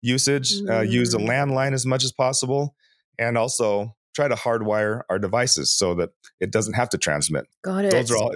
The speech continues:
Speaker 1: different ways you can do it.
Speaker 2: And simple sort of things. What about vehicles? Uh, back in the day, <laughs> there was no Bluetooth in cars and all sorts of vehicles. And nowadays,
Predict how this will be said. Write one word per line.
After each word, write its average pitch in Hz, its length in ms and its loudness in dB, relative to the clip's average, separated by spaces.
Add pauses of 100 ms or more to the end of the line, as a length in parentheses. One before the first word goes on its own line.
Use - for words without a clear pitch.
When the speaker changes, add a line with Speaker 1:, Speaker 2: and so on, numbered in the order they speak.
(200)
Speaker 1:
different 104 300 0
ways 95 120 0
you 90 80 -2
can 90 140 -2
do 92 100 2
it. 73 200 -2
Speaker 2:
And 254 180 2
simple 294 480 0
sort 226 300 -2
of 196 100 -6
things. 160 400 -4
What 330 240 0
about 339 460 0 (340)
vehicles? 220 800 0 (120)
Uh, 214 340 -2
back 269 320 -2
in 302 80 0
the 262 120 0
day, 196 560 2 (440)
<laughs> - 440 -6
there 208 120 0
was 220 140 0
no 247 180 2
Bluetooth 208 800 0
in 160 540 -2 (120)
cars 196 600 0
and 139 240 -2 (120)
all 180 200 0
sorts - 320 -4
of 180 100 -6
vehicles. 190 560 0
And 165 140 -4
nowadays, 214 680 0